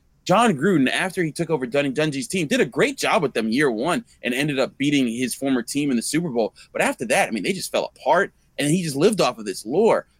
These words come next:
And I just don't believe in the Raiders until, until they show me something.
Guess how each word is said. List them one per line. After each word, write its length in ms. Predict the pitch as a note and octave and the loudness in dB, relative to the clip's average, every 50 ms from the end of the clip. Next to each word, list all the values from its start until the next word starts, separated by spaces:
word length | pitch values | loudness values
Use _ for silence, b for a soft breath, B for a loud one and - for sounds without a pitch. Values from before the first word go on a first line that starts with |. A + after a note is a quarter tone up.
| _ - | _ -8
And 80 | - | -6
I 120 | G#2+ C#3+ D#3+ | -4 -4 -4
just 220 | C#3+ B2 A2 - | -4 -6 -6 -4
don't 200 | C3+ D3 F#3 - | -2 -2 -2 -4
believe 280 | C3+ B2 B2+ D3 D3+ B2 | -4 -4 -4 -4 -2 -2
in 80 | A#2 | -4
the 80 | A2 G2+ | -2 0
Raiders 460 | A#2 B2+ C3+ G#2+ F2+ C2 - - - _ | 0 0 0 0 -4 -8 -10 -14 -14 _
until, 540 | - G#2 G#2+ - - C3 B2 A#2 A2 G#2 D2+ E2+ G2+ - | -8 -8 -6 -4 -2 0 2 2 2 0 -2 -4 -4 -2
until 400 | - A#2 A2+ - B2 A#2 A2 F#2+ | -2 -2 -2 -2 -2 -2 -2 -4
they 240 | G2+ F#2+ A#2 A#2 B2 | -2 -2 0 0 0
show 260 | - - - A#2 A#2 A2 | -2 -2 0 0 0 2
me 180 | A2 A2 G#2+ | 0 0 0
something. 420 | - - - G2+ F#2 - _ C2+ | -2 -2 -4 -4 -6 -6 _ -20